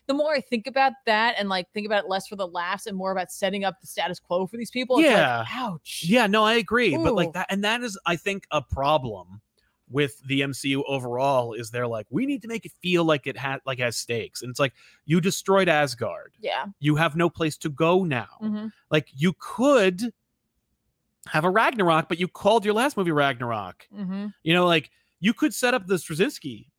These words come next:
Speaker 2: era
Speaker 1: Mm-hmm.
Speaker 2: where, like, Thor rebuilds, like, Thor, Asgard re-, returns, and it's floating over Broxton, Oklahoma. Like, that'd be kinda cool,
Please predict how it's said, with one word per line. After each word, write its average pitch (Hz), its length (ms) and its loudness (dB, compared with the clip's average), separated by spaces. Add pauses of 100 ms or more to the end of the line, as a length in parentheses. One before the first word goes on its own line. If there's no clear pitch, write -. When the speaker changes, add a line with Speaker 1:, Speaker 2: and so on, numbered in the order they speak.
(200)
Speaker 2:
era 120 340 -8 (200)
Speaker 1:
Mm-hmm. 180 180 -16 (600)
Speaker 2:
where, 160 140 -2
like, 143 360 -2 (640)
Thor 185 500 4
rebuilds, 180 760 0
like, 165 140 -4 (120)
Thor, 208 240 -2 (120)
Asgard 208 480 2
re-, 196 80 4 (180)
returns, 208 800 0 (400)
and 185 80 0
it's - 100 -4
floating 214 320 2
over 220 140 4
Broxton, 196 480 0
Oklahoma. 226 340 0
Like, 165 200 0 (540)
that'd - 120 -2
be 381 80 0
kinda 269 180 0
cool, 277 640 0